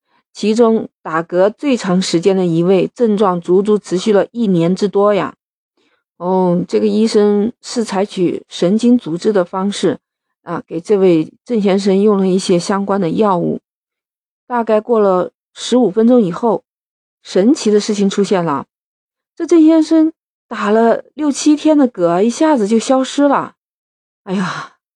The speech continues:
他都快崩溃了，你知道吗？当时突然消停了以后啊，郑先生真的非常的开心。哎呀，他连忙感谢那位专家。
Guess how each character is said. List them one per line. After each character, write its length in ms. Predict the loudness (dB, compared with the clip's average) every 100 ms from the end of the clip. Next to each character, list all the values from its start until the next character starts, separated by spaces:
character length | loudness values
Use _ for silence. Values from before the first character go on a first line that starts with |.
| _
他 140 | -10 -4
都 100 | -4
快 160 | -2
崩 300 | -6 -2 0
溃 200 | 2 2
了， 100 | 0
你 140 | 0 -2
知 100 | -2
道 140 | -2
吗？ 180 | -4 -10 _ _ _ _ _ _ _
当 160 | -6 0
时 240 | 2 2
突 160 | 0 -2
然 180 | -2 0
消 220 | -2 -2
停 140 | 0
了 80 | 0
以 100 | 0
后 160 | -2 -2
啊， 220 | -2 -6
郑 140 | -4 0
先 160 | 2
生 140 | 2 2
真 100 | 0
的 180 | 0 -6 _
非 140 | -6
常 160 | -2 -2
的 80 | -2
开 160 | -2
心。 240 | -4 -4 -6 _ _ _ _
哎 80 | -4
呀， 240 | -2 -2
他 240 | -2 -4 -4
连 240 | -8 -2
忙 160 | 0 0
感 180 | -4 -6
谢 160 | -2
那 80 | 0
位 120 | 0 0
专 260 | -2 -2
家。 220 | -4 -8